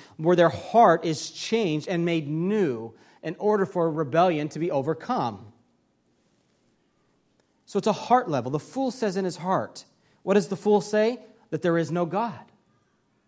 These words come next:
So rebellion is a heart level, willing denial of God's existence.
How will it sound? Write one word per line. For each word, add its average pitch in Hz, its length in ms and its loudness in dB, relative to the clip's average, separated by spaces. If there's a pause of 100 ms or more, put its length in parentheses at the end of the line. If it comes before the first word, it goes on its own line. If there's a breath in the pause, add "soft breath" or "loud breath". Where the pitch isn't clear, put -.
(1080)
So 190 140 -2
rebellion 185 600 4
is 170 320 2 (240 loud breath)
a 160 260 2 (180 loud breath)
heart 233 480 6
level, 175 340 6
willing 196 680 2
denial 165 520 4
of 165 200 -2
God's 147 360 2
existence. 160 1120 -8